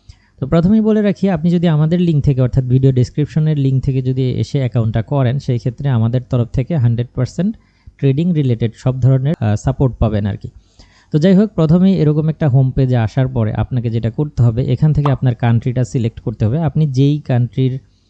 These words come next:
আহ, নাগরিক আর কি, সেই কান্ট্রিটা এখানে সিলেক্ট করবেন। এই ক্ষেত্রে অনেকেই যারা প্রবাসী বাংলাদেশি আছেন, আপনারা একটা ভুল করে থাকেন, সেটা হচ্ছে যে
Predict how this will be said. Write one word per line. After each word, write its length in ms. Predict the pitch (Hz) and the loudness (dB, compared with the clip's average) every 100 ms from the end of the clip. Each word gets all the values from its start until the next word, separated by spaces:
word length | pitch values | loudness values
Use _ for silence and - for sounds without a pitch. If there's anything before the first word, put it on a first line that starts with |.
| _ _ _ - | _ _ _ -2
আহ, 180 | 110 | 0
নাগরিক 520 | 110 120 135 151 110 98 | 4 4 4 2 0 -4
আর 120 | 95 | -4
কি, 220 | 135 262 | -4 -6
সেই 200 | - 165 | -2 -4
কান্ট্রিটা 540 | 175 147 127 139 156 185 | 0 0 0 -2 -2 -2
এখানে 420 | 139 - 127 180 | -2 0 0 -2
সিলেক্ট 460 | - 139 117 113 - | -2 -2 0 -2 -2
করবেন। 320 | 160 123 104 | 0 0 0
এই 200 | 147 156 | 0 0
ক্ষেত্রে 320 | 175 160 175 | 0 0 0
অনেকেই 500 | 123 123 135 156 156 | 2 0 0 0 0
যারা 240 | 135 131 | 0 0
প্রবাসী 560 | 123 139 135 147 - 185 | 0 0 0 0 0 2
বাংলাদেশি 580 | 165 143 131 113 - 104 | 2 2 2 0 0 -2
আছেন, 320 | 101 151 175 | 0 0 0
আপনারা 320 | 147 127 127 | 0 0 0
একটা 220 | 131 147 | 0 0
ভুল 200 | 120 127 | 2 2
করে 200 | 131 139 | 2 0
থাকেন, 280 | 131 143 165 | 2 0 -2
সেটা 200 | 139 135 | -2 -2
হচ্ছে 240 | 127 - 127 | 0 0 2
যে 160 | 127 | 0